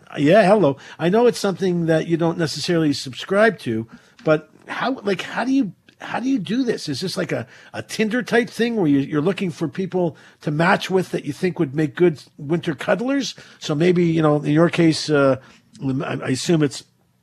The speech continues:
um, you know, you're looking for a guy that's maybe a little snugglier, a little cuz-, cuddlier, a little heavier in the belly to keep you nice and warm, and a nice beard,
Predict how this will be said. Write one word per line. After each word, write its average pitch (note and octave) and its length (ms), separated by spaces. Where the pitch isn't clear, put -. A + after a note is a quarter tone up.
um, A#2 400
you D3+ 140
know, C3+ 140
you're C3+ 140
looking D3+ 220
for D#3 140
a C3+ 60
guy D3 220
that's C3+ 200
maybe C#3+ 200
a C3+ 60
little C3 280
snugglier, F3+ 540
a D3 40
little C#3+ 200
cuz-, E3 300
cuddlier, G3+ 580
a F3+ 40
little D3 240
heavier E3+ 440
in D3+ 80
the C#3+ 80
belly F3 320
to D3+ 100
keep D#3+ 240
you E3 60
nice D#3 260
and D3 160
warm, F3+ 260
and C3+ 100
a C3 40
nice D#3 220
beard, F3 340